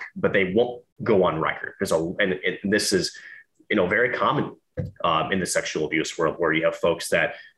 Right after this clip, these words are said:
you know, they, they want to feel a sense of, "I've been heard." They want to have a sense that, you know, this has been dealt with, but they don't want to put their name to this.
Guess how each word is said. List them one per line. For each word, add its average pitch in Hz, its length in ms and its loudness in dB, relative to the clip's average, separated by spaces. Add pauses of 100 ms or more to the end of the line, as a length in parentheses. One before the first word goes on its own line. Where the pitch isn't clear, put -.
(100)
you 82 140 -2
know, - 280 0
they, 90 460 0
they 90 100 2
want 90 560 2
to 90 120 2
feel 98 420 2
a 95 40 4
sense - 440 -2
of, 82 180 -4 (500)
"I've 98 200 0
been 76 160 0
heard." 131 560 2
They 90 100 4
want 87 200 0
to 78 120 0
have 90 160 0
a 82 60 0
sense 87 400 0
that, 76 320 0 (240)
you - 80 0
know, 78 340 0
this 95 640 -2 (320)
has - 260 0
been 73 280 -4
dealt 95 240 2
with, 139 240 2
but 85 240 2 (380)
they 107 100 2
don't 107 100 4
want 110 120 4
to 117 80 -2
put - 60 -2
their 76 160 0
name 104 240 2
to 92 140 -2
this. - 360 -8